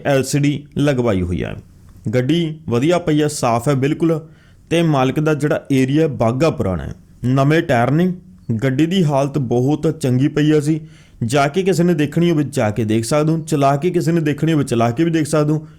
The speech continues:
ਦੋ ਪਚਵੰਜਾ ਇੱਕ ਵਾਰੀ ਡਿਮਾਂਡ ਹੈ। ਤੇ ਜਿਨ੍ਹਾਂ ਦੀ ਗੱਡੀ ਹੈ, ਜਿਹੜੇ ਮਾਲਕ ਨੇ ਅਠਾਸੀ ਚਾਰ ਸੌ ਸੱਤਰ ਸੋਲਾਂ ਜ਼ੀਰੋ ਗਿਆਰਾਂ,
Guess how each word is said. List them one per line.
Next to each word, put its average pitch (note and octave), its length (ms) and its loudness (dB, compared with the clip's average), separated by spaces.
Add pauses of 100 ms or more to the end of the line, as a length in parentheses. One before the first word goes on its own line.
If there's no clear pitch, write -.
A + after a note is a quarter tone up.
(240)
ਦੋ D#3 220 2
ਪਚਵੰਜਾ D3+ 520 0 (240)
ਇੱਕ C3+ 160 -4
ਵਾਰੀ C3 240 0 (260)
ਡਿਮਾਂਡ C3+ 400 -2
ਹੈ। A#1 140 -10 (400)
ਤੇ D3 100 -2
ਜਿਨ੍ਹਾਂ D3+ 280 0
ਦੀ F#3 120 0
ਗੱਡੀ D#3 200 2
ਹੈ, E3+ 60 2
ਜਿਹੜੇ F3 240 2
ਮਾਲਕ C3 320 0
ਨੇ D#3+ 140 -2 (120)
ਅਠਾਸੀ C3+ 460 -2
ਚਾਰ D3 200 0
ਸੌ D3 240 -2 (360)
ਸੱਤਰ D#3+ 440 -2
ਸੋਲਾਂ D#3 380 0
ਜ਼ੀਰੋ C#3+ 300 0 (320)
ਗਿਆਰਾਂ, G2+ 360 -2